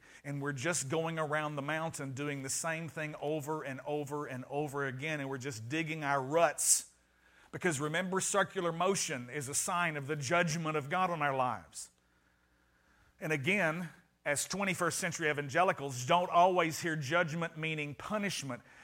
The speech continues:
The judgment of God in its purest sense is to set something right. It's to,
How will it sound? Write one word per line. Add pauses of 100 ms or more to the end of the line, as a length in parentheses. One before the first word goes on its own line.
(200)
The
judgment
of
God
in
its
purest
sense
is
to
set
something
right. (720)
It's
to,